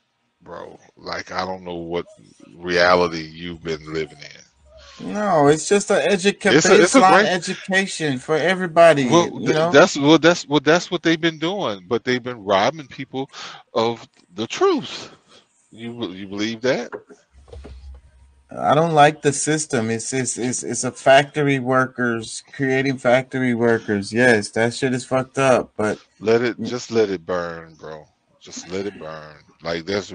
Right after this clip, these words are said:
Speaker 1: I, honest-, like, I'm so, I am so, uh, Usher when it comes to <laughs> this system. You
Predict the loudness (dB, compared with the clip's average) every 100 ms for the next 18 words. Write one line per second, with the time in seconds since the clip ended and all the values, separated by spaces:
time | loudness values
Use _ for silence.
0 | -4 -4 -4 -4 -6 -8 -14 -10 -8 -8
1 | -6 -6 -6 -12 -18 -18 -16 -14 -4 0
2 | 0 -2 -8 -16 -14 -10 -8 -10 -12 -16
3 | -20 _ -18 -16 -16 -10 -8 -8 -10 -14
4 | -18 _ -20 -20 _ -6 -6 -4 -2 -2
5 | -4 -10 -10 -8 -8 -10 -14 _ -20 -20
6 | _ _ -8 -4 -2 -4 _ _ -20 -10
7 | -2 0 0 0 -2 -2 -2 -2 -4 -20
8 | -20 _ -20 -20 -20 _ _ _ -16 -8
9 | -4 -2 -2 -2 -4 -8 -10